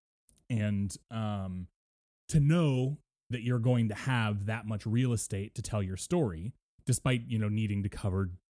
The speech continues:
sixteen hundred pages of novel, um, is real-, I imagine is very freeing, right? And so the, the movie starts pretty slowly, and it,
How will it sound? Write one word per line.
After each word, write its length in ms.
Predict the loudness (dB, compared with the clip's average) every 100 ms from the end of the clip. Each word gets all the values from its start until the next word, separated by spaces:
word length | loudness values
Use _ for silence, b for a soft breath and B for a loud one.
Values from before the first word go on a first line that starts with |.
| -8
sixteen 460 | -4 -2 -4 -4 -2
hundred 240 | -2 -2
pages 320 | -2 -2 -4 -8
of 120 | 0
novel, 420 | 2 0 -4 -12 _ _ _ _ _ _ -2
um, 720 | 0 2 2 0 -2 -4 -6 -12 _
is 180 | -2 2
real-, 140 | 4 4
I 120 | 2
imagine 440 | 4 4 4 4
is 140 | 2 2
very 200 | 0 -2
freeing, 500 | -2 0 0 0 -4
right? 240 | -2 -2 0
And 160 | -2
so 380 | 0 2 2 0 b b b -4
the, 240 | 0 0
the 120 | 0 2
movie 300 | 4 6 4
starts 640 | 0 -2 -2 -2 -10 -12 -2
pretty 240 | 0 2
slowly, 560 | 0 -2 0 2 0 0
and 80 | -2
it, 120 | -4